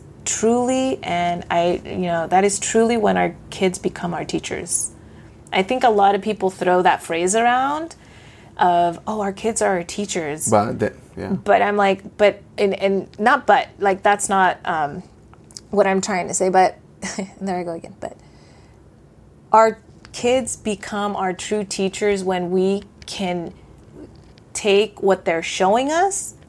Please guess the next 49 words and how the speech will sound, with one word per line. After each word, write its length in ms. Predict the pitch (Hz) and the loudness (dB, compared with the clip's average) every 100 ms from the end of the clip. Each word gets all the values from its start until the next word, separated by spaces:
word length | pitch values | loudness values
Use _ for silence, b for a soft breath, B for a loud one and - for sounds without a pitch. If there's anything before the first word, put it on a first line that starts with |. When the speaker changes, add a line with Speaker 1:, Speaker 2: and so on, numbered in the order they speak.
| - | -2
Speaker 1:
where, 280 | 185 180 - | 2 2 0
when 240 | 190 196 180 | 0 0 0
I 160 | 180 202 | -2 -2
can 240 | 247 240 | -2 -4
take 360 | 226 208 196 - | 0 -2 -2 -2
what 180 | 190 175 | 0 0
my 160 | 175 | 0
daughter 400 | 180 175 185 202 | 4 6 6 4
is 120 | 175 | 0
showing 400 | - - 180 208 | -2 0 2 0
me, 160 | 233 247 | -2 -4
her 180 | 233 170 | -4 -6
courage 720 | - - 196 226 240 240 - B B B | -4 0 2 2 0 -4 -16 B B B
and 220 | 202 190 | -2 0
the 60 | 180 | 2
way 200 | 175 190 | 4 4
that 120 | 202 | 4
she 200 | 208 190 | 0 -4
knows 400 | 185 175 185 220 | -2 0 0 0
herself, 560 | - 302 - 359 440 427 B B B B | 2 2 2 2 2 -2 B B B B
and 180 | 214 202 | 0 2
that 120 | 190 | 0
I 160 | 170 190 | 0 -2
can 260 | 196 233 226 | -2 -4 0
go, 140 | 220 | 0
"You 200 | 220 220 | 0 -2
know 140 | 294 | 0
what? 360 | 339 370 427 370 B B B B - | 2 4 4 0 B B B B -4
I 460 | 220 302 320 - - | 0 0 0 -4 -6
am 140 | 214 | -2
going 260 | 214 233 226 | 2 2 0
to 140 | 233 | -4
strive 440 | - 226 220 220 208 | -2 4 6 4 0
to 140 | 226 | -6
be 240 | 196 214 196 | -2 0 2
like 220 | 190 185 | 2 2
that. 260 | 165 - - - - - _ _ - - | -4 -4 -12 -20 -20 -20 _ _ -20 -10
I 220 | 196 233 247 | -2 2 2
am 220 | 220 220 | 0 2
going 280 | 202 202 202 | 4 6 4
Speaker 2:
It's 80 | |
when 120 | 208 202 | 4 6
you're 100 | 165 | 6
Speaker 1:
to" 60 | |
Speaker 2:
giving 180 | 190 226 | 6 4
them 120 | 226 | 0
the 80 | 160 | -2
space. 680 | 135 - 180 403 240 - - | -6 -6 -2 0 -2 -4 0
Speaker 1:
Yeah, 340 | 226 180 120 | 2 2 0